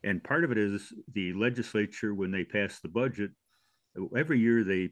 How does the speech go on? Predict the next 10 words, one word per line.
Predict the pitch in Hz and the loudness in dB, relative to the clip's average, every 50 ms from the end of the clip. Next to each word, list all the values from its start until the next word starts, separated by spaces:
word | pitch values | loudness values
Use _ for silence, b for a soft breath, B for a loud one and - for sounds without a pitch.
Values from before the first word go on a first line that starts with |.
| _ - 135 | _ -8 -2
they | 107 95 92 | 0 0 0
pass | - - - 107 104 101 - - | 0 0 2 2 2 2 0 -4
an | 101 104 | -4 -2
implementation | 110 104 - 107 98 95 90 - - 110 107 101 - - 101 95 85 | -2 -2 -2 -4 -4 -4 -4 0 0 2 2 2 0 -2 -4 -4 -2
bill, | 73 87 85 82 82 90 - b b b b b | -2 -4 -4 -4 -6 -8 -12 b b b b b
which | - 101 90 - - | -2 -2 -2 -2 -2
adjusts | 117 107 87 - 113 107 107 - - - - 104 98 98 92 - - - | -2 -2 -2 0 0 0 0 -2 -4 -6 -4 -4 -2 -4 -6 -8 -10 -8
the, | 95 90 90 90 90 87 82 - - - | -6 -4 -4 -4 -6 -6 -8 -12 -12 -8
the | - 95 87 | -6 -6 -6
statutes | - - - 110 101 104 107 104 - - 95 87 90 92 87 - - - | -6 -6 -2 2 2 2 2 0 -2 -4 -4 -2 -2 -2 -4 -8 -16 -20